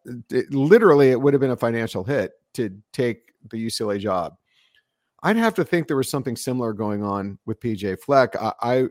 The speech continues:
from Minnesota sources, I, I, I think he was assuming he'd at least get out of his,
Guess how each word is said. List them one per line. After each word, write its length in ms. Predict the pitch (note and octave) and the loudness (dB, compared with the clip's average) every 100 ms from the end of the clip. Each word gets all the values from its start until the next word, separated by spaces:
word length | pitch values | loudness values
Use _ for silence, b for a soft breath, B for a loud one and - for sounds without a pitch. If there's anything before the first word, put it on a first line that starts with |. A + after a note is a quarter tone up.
| - _ _ _ | -6 _ _ _
from 260 | B2+ A#2+ - G2 | -4 -4 -8 _
Minnesota 600 | B2 D3+ D#3+ - D3 C3+ | -2 0 0 0 0 0
sources, 800 | B2 - D3+ D#3 C3 A#2 G#2+ - _ - | -2 -2 -2 -2 -4 -6 -8 -14 _ -12
I, 120 | A2 - | -12 -10
I, 100 | G#2+ - _ | -12 -12 _
I 120 | A#2 A#2+ | -4 -4
think 280 | - D3 - - | -2 -4 -6 -10
he 200 | - D#3+ | -2 0
was 220 | D3+ - | 2 0
assuming 680 | G#2+ - E3+ D#3 B2+ A#2 A2 _ _ _ _ | -4 -4 -2 0 0 -2 -8 _ _ _ _
he'd 200 | - D#3 | 0 4
at 140 | C#3 C#3+ | 4 2
least 520 | C#3 F3+ - - - _ _ _ _ _ _ _ _ | 0 0 -2 -8 -18 _ _ _ _ _ _ _ _
get 180 | A2+ C3 | 0 2
out 200 | B2 D#3 | 6 6
of 80 | D#3 | 4
his, 160 | C3+ | 2